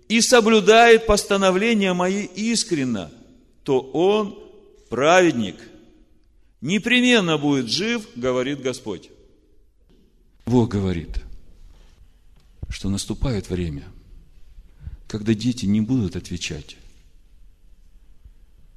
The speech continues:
за то, что отцы ели кислый виноград.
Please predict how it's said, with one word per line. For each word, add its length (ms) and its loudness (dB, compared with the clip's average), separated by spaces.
за 160 -10
то, 180 -6
что 200 -10
отцы 240 -10
ели 240 -6
кислый 420 -10
виноград. 600 -12